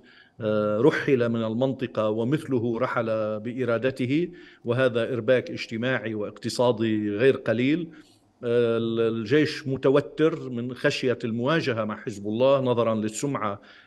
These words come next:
التي تراكمت في نفوس الجنود والضباط تجاه ما ينتظرهم في حال مثل هذه المنازلة.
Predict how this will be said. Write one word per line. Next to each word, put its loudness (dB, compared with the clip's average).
التي 2
تراكمت 2
في -4
نفوس -2
الجنود -4
والضباط 0
تجاه 4
ما 2
ينتظرهم 2
في -6
حال -2
مثل -2
هذه 2
المنازلة. 0